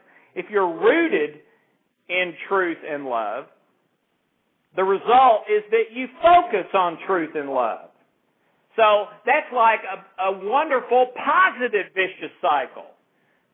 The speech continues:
Focus on truth and love and internals, and you get joy and peace. Be rooted in truth and love, and you tend to focus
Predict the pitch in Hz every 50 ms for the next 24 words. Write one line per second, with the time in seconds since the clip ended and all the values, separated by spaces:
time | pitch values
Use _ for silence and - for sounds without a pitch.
0 | _ - 247 294 339 - - 269 226 - - 240 220 208 202 196 190 180 180 _
1 | _ _ _ - - - 226 220 208 180 180 175 160 156 147 139 135 139 147 165
2 | 185 185 180 180 175 175 196 226 254 262 254 - - 156 139 131 120 104 107 123
3 | 143 151 _ _ _ _ _ _ - - 185 214 233 233 190 202 202 190 - 147
4 | 165 165 156 165 165 180 185 185 185 254 269 247 147 - _ _ _ _ _ _
5 | _ _ _ _ _ _ _ _ _ _ _ _ _ _ - 196 233 226 220 214
6 | 202 180 190 233 294 330 330 311 240 180 170 175 175 - - _ _ _ _ _
7 | _ - 190 185 185 180 180 175 170 165 160 151 _ _ _ _ _ _ _ _
8 | _ _ _ _ _ _ _ _ _ - - - 214 214 196 180 185 175 160 143
9 | 131 123 120 117 117 131 160 208 208 202 _ _ _ _ _ _ _ _ _ _
10 | _ _ _ _ _ _ _ _ _ _ _ _ _ _ _ _ _ - 180 190
11 | 208 214 220 226 220 220 - 226 233 226 220 214 202 - _ - 254 277 302 302
12 | 302 226 226 233 226